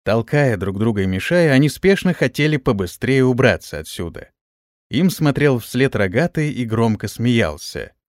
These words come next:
На счет двадцать три весь экипаж находился возле корабля в ботах. Люди, до конца не пришедшие в себя от всего случившегося с ними,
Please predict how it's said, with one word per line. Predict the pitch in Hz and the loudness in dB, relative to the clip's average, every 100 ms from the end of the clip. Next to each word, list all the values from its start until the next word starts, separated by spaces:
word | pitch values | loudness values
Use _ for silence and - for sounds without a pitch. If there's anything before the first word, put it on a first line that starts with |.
| _ _ _ _ _ - | _ _ _ _ _ 0
На | 113 139 | 2 2
счет | - 190 - | 2 0 0
двадцать | - 110 139 - 127 107 | -6 0 0 0 -6 -6
три | - 202 202 - | -4 -2 -2 -6
весь | 85 120 156 110 | -4 0 0 -4
экипаж | - - 156 175 - | -8 -4 -4 -2 -4
находился | 120 127 202 196 170 | -2 0 0 0 -4
возле | 135 147 131 120 | 0 0 0 -2
корабля | 95 90 85 123 | -2 -4 -2 -2
в | 104 | -4
ботах. | 92 110 90 - 60 _ _ _ _ _ _ _ _ | -2 -2 -2 -4 -18 _ _ _ _ _ _ _ _
Люди, | - 123 143 | -4 -2 0
до | 135 131 | 0 2
конца | 131 127 139 | 2 2 2
не | 131 | 2
пришедшие | 135 131 147 131 - 117 | 0 -2 -2 -2 -2 -6
в | - | -4
себя | - 131 131 87 | -8 0 2 0
от | - | -4
всего | - 117 107 | -8 -4 -4
случившегося | - 101 - 147 - 101 95 - | -4 -8 -6 -8 -6 -8 -6 -8
с | 98 | -8
ними, | 180 196 143 92 | -2 0 0 -2